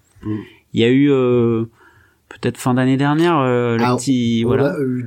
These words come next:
Speaker 1: deux moments très chauds, hein, deux moments très chauds.
Speaker 2: Ouais.
Speaker 1: Euh, liés, bah, purement et simplement, hein, au nerf de la guerre de la trésorerie, hein.
Speaker 2: Voilà, c'est ça.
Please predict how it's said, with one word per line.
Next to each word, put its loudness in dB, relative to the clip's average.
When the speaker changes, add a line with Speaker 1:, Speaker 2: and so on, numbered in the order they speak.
Speaker 1:
deux 0
moments -2
très -6
chauds, -2
hein, -6
deux -4
moments 0
très -2
chauds. -10
Speaker 2:
Ouais. 0
Speaker 1:
Euh, -4
liés, 0
bah, 2
purement 0
et 0
simplement, -2
hein, 2
au 2
nerf 0
de 0
la 0
guerre 0
de 0
la 0
trésorerie, 0
hein. 0
Speaker 2:
Voilà, 0
c'est -6
ça. -4